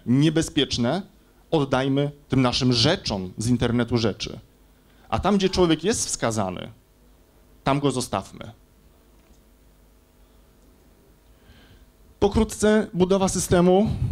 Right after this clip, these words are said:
żebyśmy wiedzieli zgrubnie, o czym mówimy. Z lewej strony czego, y, obrazka mamy tą naszą rzecz z internetu rzeczy.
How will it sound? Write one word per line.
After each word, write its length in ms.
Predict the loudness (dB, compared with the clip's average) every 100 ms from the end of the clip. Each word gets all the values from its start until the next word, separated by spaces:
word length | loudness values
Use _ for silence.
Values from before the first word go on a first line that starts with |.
| -6 -16 -6 0
żebyśmy 360 | 2 4 2
wiedzieli 300 | 2 2 2
zgrubnie, 380 | 2 2 2 0
o 80 | 2
czym 160 | 2
mówimy. 440 | 4 4 2 0 -6 -14 -20 -20 _ -20 -20 -20 _
Z 100 | 2
lewej 260 | 2 2 0
strony 520 | 2 2 4 2 -2 -10 _ _ _ _ _ _ _ 0
czego, 260 | 2 4
y, 160 | 4 4
obrazka 540 | 2 0 0 0 0 -4 -20 -20 -2
mamy 260 | 0 0 2
tą 100 | 2
naszą 380 | 2 2 4
rzecz 720 | 4 4 2 2 -2 -6 -6 -14 -10
z 100 | -4
internetu 540 | 0 0 0 0 2
rzeczy. 480 | 2 2 0 -6 -8